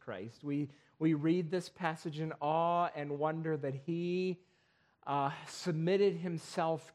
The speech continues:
to these, uh, poorly planned, evil, uh,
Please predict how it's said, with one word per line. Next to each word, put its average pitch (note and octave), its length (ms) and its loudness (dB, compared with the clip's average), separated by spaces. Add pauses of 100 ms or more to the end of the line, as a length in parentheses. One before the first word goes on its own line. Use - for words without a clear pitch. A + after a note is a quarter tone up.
to D#3 80 -2 (100)
these, E3 600 -2 (680)
uh, C3+ 240 0 (540)
poorly F3 420 2
planned, D3+ 640 -4 (420)
evil, E3 540 0 (720)
uh, B2 220 0